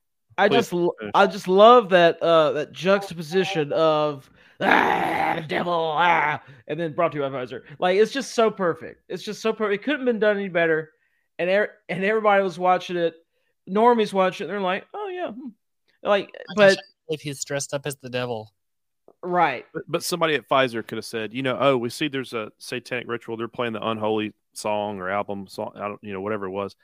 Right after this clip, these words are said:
Speaker 2: And, uh, Pfizer could have said, "Well, don't run our sponsorship after that." Like, you know, it's, it's leveled up to where they can make those calls. They have the
Speaker 3: I mean,
Speaker 2: programs. They know what's going on.
Speaker 3: I mean, for crying out loud, the song is called Unholy.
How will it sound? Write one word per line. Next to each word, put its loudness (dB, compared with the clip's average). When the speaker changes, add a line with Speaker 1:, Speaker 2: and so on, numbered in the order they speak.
Speaker 2:
And, -4
uh, 0
Pfizer 2
could -4
have -8
said, -6
"Well, -4
don't 0
run 0
our 2
sponsorship -6
after -2
that." -8
Like, -4
you -4
know, 0
it's, -4
it's -8
leveled -2
up 0
to -8
where 0
they -4
can -12
make -8
those -10
calls. -10
They -6
have -4
the -12
Speaker 3:
I -6
mean, 0
Speaker 2:
programs. -4
They -8
know -2
what's -10
going -10
on. -14
Speaker 3:
I -6
mean, -4
for -4
crying 2
out 0
loud, 4
the -4
song -2
is -8
called -2
Unholy. -6